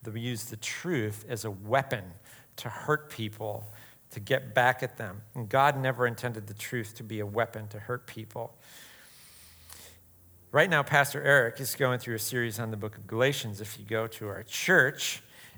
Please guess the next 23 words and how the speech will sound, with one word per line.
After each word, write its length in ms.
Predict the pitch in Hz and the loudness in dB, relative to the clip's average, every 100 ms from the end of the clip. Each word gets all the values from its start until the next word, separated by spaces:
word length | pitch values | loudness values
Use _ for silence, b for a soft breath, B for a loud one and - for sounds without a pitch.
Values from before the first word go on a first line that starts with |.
| - | -4
And 480 | 127 127 123 120 117 - - | 2 4 4 2 -2 -10 -8
Galatians 580 | 113 110 156 196 143 117 | -2 2 2 2 -2 -4
is 140 | 107 | -4
a 100 | 110 | -6
fascinating 880 | 104 - 147 151 - 123 113 110 104 | -6 -2 -2 -2 -4 -4 -4 -4 -4
little 220 | 104 131 | -4 -4
gospel, 840 | 143 117 113 - - 113 110 120 - - | 2 2 2 0 -6 -2 0 -2 -10 -10
eh, 240 | 127 113 - | -6 -4 -4
not 240 | 123 117 | -2 0
gospel, 400 | 110 107 104 113 | 0 0 -2 -6
but 280 | 104 107 - | -4 -2 0
letter 380 | 117 151 135 110 | 4 6 6 2
in 600 | - 117 113 113 110 107 | -2 -4 -2 -2 -4 -6
the 140 | 107 | -4
middle 280 | 110 120 131 | -4 -2 0
of 160 | 127 104 | 0 0
the 100 | 110 | -4
New 160 | 113 | -6
Testament. 640 | 113 127 131 - 110 107 - B B B | -2 0 0 -2 -6 -6 -8 B B B
And 160 | 131 120 | -8 -4
Paul 220 | - - | 2 2
wrote 200 | 117 113 | 2 -2
it. 120 | 104 | -4